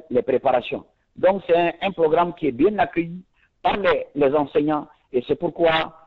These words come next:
lors de ces trois ans-là, nous avons eu plusieurs adhésions, ce qui a augmenté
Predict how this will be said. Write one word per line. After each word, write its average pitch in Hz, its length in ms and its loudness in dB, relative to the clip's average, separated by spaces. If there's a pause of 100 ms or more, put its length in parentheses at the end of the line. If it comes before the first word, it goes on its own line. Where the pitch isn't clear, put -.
(120)
lors 147 280 4
de 147 140 -2
ces 131 100 -4
trois 160 240 2
ans-là, 147 560 -2 (180)
nous 127 160 -4
avons 151 380 2 (160)
eu 160 200 -10 (120)
plusieurs 202 720 0
adhésions, 139 580 -2 (340)
ce 156 80 -2
qui 151 180 -2
a 139 220 2
augmenté 160 640 -2